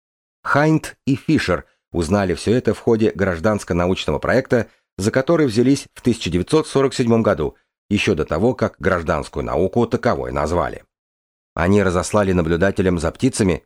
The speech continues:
натуралистам, молочникам и покупателям молока, а также врачам и людям с опытом в науке, несколько сотен опросников. На основе полученных ответов –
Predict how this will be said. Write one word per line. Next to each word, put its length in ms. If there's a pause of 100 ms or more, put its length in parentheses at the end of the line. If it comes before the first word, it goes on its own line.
натуралистам, 680 (220)
молочникам 600
и 120
покупателям 600
молока, 400 (320)
а 100
также 260
врачам 520
и 100
людям 340
с 140
опытом 340
в 80
науке, 540 (220)
несколько 560
сотен 420
опросников. 720 (720)
На 180
основе 400
полученных 580
ответов – 440